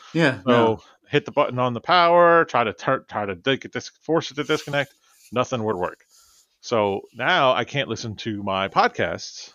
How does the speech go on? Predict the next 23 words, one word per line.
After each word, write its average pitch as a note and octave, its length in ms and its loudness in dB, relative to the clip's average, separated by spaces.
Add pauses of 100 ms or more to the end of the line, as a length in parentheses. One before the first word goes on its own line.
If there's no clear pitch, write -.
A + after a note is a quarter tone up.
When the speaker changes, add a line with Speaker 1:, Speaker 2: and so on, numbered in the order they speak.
(140)
Speaker 1:
Oh. A2+ 800 2
Speaker 2:
on F2+ 40 0
my G#2+ 160 4
way G#2+ 220 0
home. C#3 560 0 (180)
Speaker 1:
Oh. - 880 -2 (100)
Speaker 2:
And B2 220 0
I B2+ 80 2
can't C#3+ 280 -2
listen B2 340 -6
to A2+ 580 -2
Pandora. D3+ 840 2 (640)
Like, G2 220 -6
so A#2 280 -2
I'm B2 180 -2
stuck - 500 -2
listening C3 440 -2
to, B2 440 -2 (1120)
uh, - 300 -2 (680)
over-the-air C3+ 720 4
radio, F#2+ 540 -4 (360)
Speaker 1:
Oof. G#2+ 540 0
Speaker 2:
which D3+ 280 2